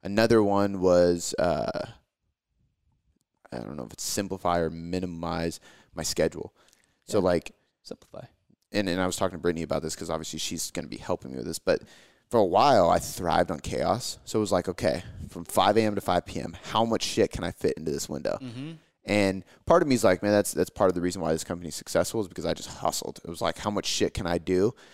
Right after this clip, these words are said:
Speaker 1: 'Cause the more I do, the more we grow. But at a certain point, you just fucking get burnt out, you
Speaker 2: Yeah.
Speaker 1: know? So, like, in, in a,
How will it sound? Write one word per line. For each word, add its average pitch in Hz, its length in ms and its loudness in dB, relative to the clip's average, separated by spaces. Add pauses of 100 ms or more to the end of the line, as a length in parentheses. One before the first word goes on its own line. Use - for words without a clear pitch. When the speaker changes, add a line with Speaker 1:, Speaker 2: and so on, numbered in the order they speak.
(120)
Speaker 1:
'Cause 92 100 -12
the 92 80 -10
more 101 180 4
I 98 80 6
do, 95 400 2 (280)
the 92 60 -12
more 92 140 0
we 82 120 -4
grow. 90 360 4 (680)
But 117 80 4
at 110 100 6
a 104 60 2
certain 113 300 4
point, 107 280 -2
you - 60 -8
just - 260 -8
fucking 80 280 -10
get 82 200 -4
burnt - 220 -6
out, 95 380 2
you 107 180 -10
Speaker 2:
Yeah. 95 80 0
Speaker 1:
know? 95 80 2
So, 101 180 2
like, 87 300 2
in, 98 180 0
in 87 140 -4
a, 92 120 2